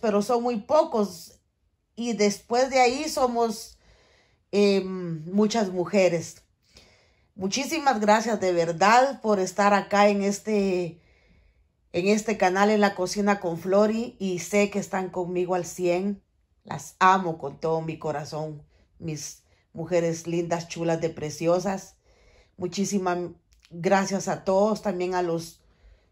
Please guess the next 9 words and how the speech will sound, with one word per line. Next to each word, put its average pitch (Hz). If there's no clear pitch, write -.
caballeros 180
que 170
entran 175
a 160
ver 165
los 170
videos. 180
Muchísimas 175
gracias. 196